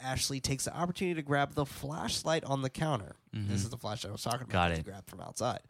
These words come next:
Speaker 1: Um, and y-, and use it, use it as Morse code through the window, um, that was inside of the kitchen. So here's another, another little look there,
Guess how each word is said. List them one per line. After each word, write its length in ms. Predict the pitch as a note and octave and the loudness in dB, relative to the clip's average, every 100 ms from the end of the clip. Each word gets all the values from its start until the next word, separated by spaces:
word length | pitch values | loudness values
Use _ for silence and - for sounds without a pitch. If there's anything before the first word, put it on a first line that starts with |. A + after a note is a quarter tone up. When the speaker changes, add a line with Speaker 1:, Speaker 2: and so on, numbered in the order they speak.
| - - - - - | -16 -14 -14 -6 4
Speaker 1:
Um, 320 | B2 A#2+ A#2 | 6 6 4
and 280 | C#3 C3+ B2+ | 0 -2 -2
y-, 200 | B2+ C#3+ | -4 -4
and 460 | C#3+ C3 B2 A#2+ A#2 - - - _ - | 0 0 0 -2 -6 -12 -20 -20 _ -10
use 500 | C#3 C3 F3 G3 - | -8 0 2 4 4
it, 140 | G3+ D#3+ | 2 0
use 300 | E3 F#3+ F#3 | 0 4 4
it 80 | - | 6
as 220 | D3 - C3 | 2 2 -6
Morse 420 | B2 C#3+ G#3+ - | 0 4 4 2
code 460 | - A#2 G#2 B2+ - _ _ _ - | 0 0 0 -2 -6 _ _ _ -14
through 460 | - B2+ C3 C3 | -2 4 4 4
the 140 | B2+ B2 | 2 2
window, 560 | D3 F#3+ C3 A2 A2 - - | 2 0 0 0 -2 -4 -2
um, 400 | A#2 A2 G#2+ A2 | 2 2 0 -2
that 160 | A#2+ A2+ | 0 2
was 140 | A#2 | 0
inside 240 | A2+ A2 G#2 | 0 0 2
of 80 | G#2+ | 2
the 60 | |
kitchen. 300 | - A#2+ - - | 0 -2 -2 0
So 100 | B2+ | 4
here's 200 | D3+ E3 | 6 6
another, 340 | D#3+ D#3 C#3+ - | 6 6 4 2
another 480 | B2+ B2+ C3 C3 | -2 2 2 2
little 480 | B2+ B2 B2 A2+ - - | 4 4 2 0 -10 -8
look 300 | B2 A#2 - | -4 -2 0
there, 260 | A#2 A2+ | 2 2